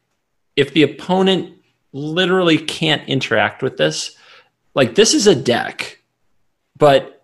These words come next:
it's not the cycling deck. The cycling deck had various levels of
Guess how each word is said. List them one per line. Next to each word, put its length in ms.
it's 220
not 280
the 120
cycling 560
deck. 220
The 100
cycling 480
deck 260
had 500
various 640
levels 380
of 160